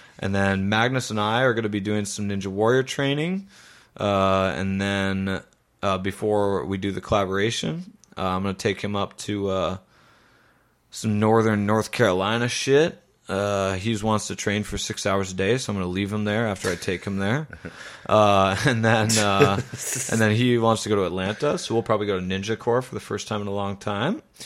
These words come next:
Speaker 1: Uh, if you guys don't know what Ninja Core is, it's a Ninja Warrior gym. That's, like, the best.
Speaker 2: It's my favorite. It's the one I've, I've been to maybe five different Ninja Warrior gyms,
Speaker 1: Mm-hmm.
Speaker 2: and I think it's the best one I've ever been to.
Speaker 1: It, it looks spacious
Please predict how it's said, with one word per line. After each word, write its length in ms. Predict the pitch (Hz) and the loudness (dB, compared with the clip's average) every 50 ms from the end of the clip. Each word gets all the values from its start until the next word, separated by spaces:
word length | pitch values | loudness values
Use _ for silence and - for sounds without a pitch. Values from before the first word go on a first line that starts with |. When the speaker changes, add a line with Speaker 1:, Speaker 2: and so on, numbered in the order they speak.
| - - - _ _ - - | -20 -20 -20 _ _ -4 -2
Speaker 1:
Uh, 240 | 101 101 98 95 95 | 0 2 2 0 0
if 60 | - | 0
you 40 | - | 0
guys 160 | 110 107 101 107 | 0 0 0 -2
don't 340 | 90 - - 113 110 101 | -6 -4 -2 0 0 2
know 120 | 92 101 101 | 0 0 -2
what 100 | 90 98 | 0 0
Ninja 280 | 98 101 98 98 107 | 0 0 0 -2 -4
Core 220 | - - 117 113 113 | -2 0 2 2 2
is, 140 | 113 107 98 | 2 0 -4
it's 100 | 92 - | -6 -6
a 60 | 92 | -4
Ninja 240 | 98 98 98 95 101 | -4 -4 -4 -6 -6
Warrior 340 | 95 101 101 104 104 104 | -4 -2 0 0 0 0
gym. 420 | 101 95 104 107 110 113 113 110 - - - - - - - - - - _ _ - | -2 -2 -2 0 0 0 0 -2 -6 -12 -20 -20 -20 -20 -20 -20 -20 -20 _ _ -10
That's, 240 | - 90 - - 90 | -8 -8 -8 -6 -6
like, 240 | 90 78 - - - | -6 -6 -6 -10 -12
the 220 | 90 90 98 95 | -8 -4 -2 -2
best. 560 | 92 87 90 87 104 107 - - - - - - _ _ _ | 0 0 -2 -2 -2 -4 -8 -10 -12 -14 -18 -20 _ _ _
Speaker 2:
It's 260 | - 107 107 - - | 2 2 2 2 0
my 180 | 113 110 107 - | 2 2 2 2
favorite. 360 | - - 71 67 67 69 - | 0 -2 -4 -4 -4 -6 -8
It's 120 | - - - | -10 -10 -8
the 80 | 107 | -6
one 120 | 104 101 87 | -4 -2 -2
I've, 200 | 78 78 76 - _ _ - - - | -2 -4 -4 -8 _ _ -12 -6 -4
I've 140 | 160 165 170 | -4 -2 -2
been 100 | 190 185 | -4 -4
to 80 | 190 190 | -4 -2
maybe 300 | 190 170 165 156 147 123 | -2 -2 -2 0 -2 -4
five 460 | - - - 87 85 90 98 107 - | -4 -4 -2 0 2 2 0 0 -4
different 300 | - 107 - 113 117 117 | -8 -10 -10 -10 -10 -10
Ninja 180 | 117 120 120 127 | -10 -6 -6 -4
Warrior 240 | 120 123 123 123 | -4 -4 -4 -6
gyms, 220 | 120 123 123 123 113 101 113 110 107 | -6 -6 -4 -4 -2 0 0 0 0
Speaker 1:
Mm-hmm. 120 | 110 104 92 | 0 -2 -2
Speaker 2:
and 100 | 90 82 | 0 0
I 80 | 82 | 0
think 220 | 85 - 85 73 80 | 0 -2 -6 -10 -10
it's 140 | - - | -10 -12
the 100 | - - | -12 -10
best 240 | 65 71 69 - - | -8 -8 -8 -8 -10
one 100 | 76 69 | -10 -10
I've 120 | 69 69 69 | -10 -10 -12
ever 160 | 67 67 67 | -12 -12 -12
been 200 | 67 65 65 65 | -12 -12 -12 -14
to. 200 | - 65 64 65 69 - - - - _ _ - - | -14 -14 -14 -14 -16 -18 -20 -20 -20 _ _ -10 -8
Speaker 1:
It, 160 | 73 76 69 82 95 | -6 -4 -2 0 0
it 40 | 107 | 4
looks 280 | 120 143 151 139 - - | 4 4 4 4 2 -4
spacious 840 | - - - 117 113 113 - - - 120 117 117 - - - - | -6 -2 0 2 2 2 0 0 0 0 0 -2 -4 -10 -14 -16